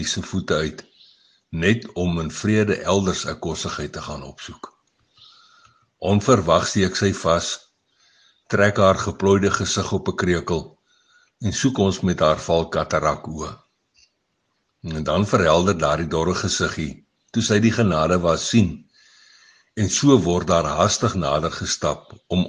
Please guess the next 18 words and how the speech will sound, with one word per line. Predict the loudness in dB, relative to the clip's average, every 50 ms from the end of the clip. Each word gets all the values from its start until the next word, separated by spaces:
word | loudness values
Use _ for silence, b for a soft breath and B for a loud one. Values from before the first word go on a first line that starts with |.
| 2 2
ons | 0 0 -2
met | -6 -6 -4 0 2
oop | 2 2 2 -2 -6
armpies | -6 -6 -6 -8 -10 -12 -12 -12 -10 -12
te | -12 -14
groet. | -14 -14 -16 -16 -20 -20 -20 _ _ _ _ _ _ _ _ _ -20 -20 -20 _ b b b b b b b b b b b b b b b b b b _ _ -8 -6
En | -4 -4 0
dadelik | 0 2 2 2 2 2 -2 -2 -4 -4 -6
wriemel | -2 2 4 4 6 4 4 2 2 2
ouma | 4 4 2 2 0 0 0 0
S | 0 0 0
haarself | -2 -2 -2 -2 -2 0 0 -2 -2 -4 0
liefderik | 0 0 0 2 0 0 0 0 0 -2
onder | -4 -2 -2 0 0
die | 0 0 0
mooiste | 0 -2 -2 -4 -2 -2 -2 -2
mooiste | -2 -4 -6 -6 -6 -6 -4
blad | -2 -4 -4 -4 -4